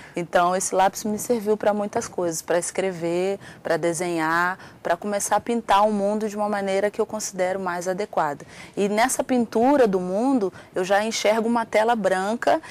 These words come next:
e os, as silhuetas negras que o mundo quer me apresentar, muitas vezes de forma negativa. E eu costumei sempre pensar de uma maneira diferente. Por que que essa tela não podia ser negra e os contornos de todas as cores inimagináveis, né?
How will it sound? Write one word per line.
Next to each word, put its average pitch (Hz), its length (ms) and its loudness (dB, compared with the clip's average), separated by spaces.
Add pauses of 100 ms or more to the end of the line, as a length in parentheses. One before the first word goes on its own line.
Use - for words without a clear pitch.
(160)
e 220 380 2
os, 214 320 0
as - 180 0
silhuetas 214 600 2
negras 202 440 2
que - 80 -14
o 220 40 -2
mundo 202 240 -4
quer 202 180 -2
me 202 80 -4
apresentar, 185 640 -2
muitas 185 320 -8
vezes 180 240 -4
de 190 60 -10
forma 185 280 -2
negativa. 185 640 -4 (380)
E 190 60 0
eu 208 100 8
costumei 277 580 2
sempre 285 520 -2
pensar 220 400 0
de 214 80 -4
uma 220 120 0
maneira 220 320 0
diferente. 262 280 0 (500)
Por 175 140 -10
que 262 100 -6
que - 80 -2
essa 262 220 0
tela 202 300 2
não 190 120 -4
podia 175 300 -6
ser 185 180 -4
negra 202 480 -2 (280)
e 185 40 -2
os 196 140 0
contornos 196 640 -2
de 185 80 -6
todas 180 420 -4
as 170 160 -10
cores 170 400 -6
inimagináveis, 160 920 -6
né? 165 160 -8